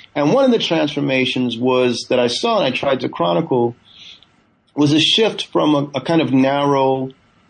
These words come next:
what I call racial Pan-Africanism, to a much broader, what I call left Pan-Africanism, which was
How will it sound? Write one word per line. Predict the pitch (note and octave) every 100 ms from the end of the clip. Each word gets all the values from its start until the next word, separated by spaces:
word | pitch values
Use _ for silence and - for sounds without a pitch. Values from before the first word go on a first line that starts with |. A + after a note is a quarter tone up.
| _ _ _
what | A#2+ C3+
I |
call | B2+ C3+ A#2
racial | B2 D#3+ D#3+ D#3
Pan-Africanism, | - C3 A2+ G#2+ - - G2+ G2 F#2+ F#2+ G2+ - _ _ _ _
to | - D3
a |
much | C#3+ D#3 B2
broader, | A#2 C3+ C#3 C#3 C3+ C3 B2+ - _ _ _
what | B2 B2+
I |
call | B2 C3 A#2+
left | B2 A#2+ - -
Pan-Africanism, | A#2 G2+ F#2 F2 - F#2+ E2+ E2+ G2+
which | G#2+ G#2 -
was | A2 A2 G2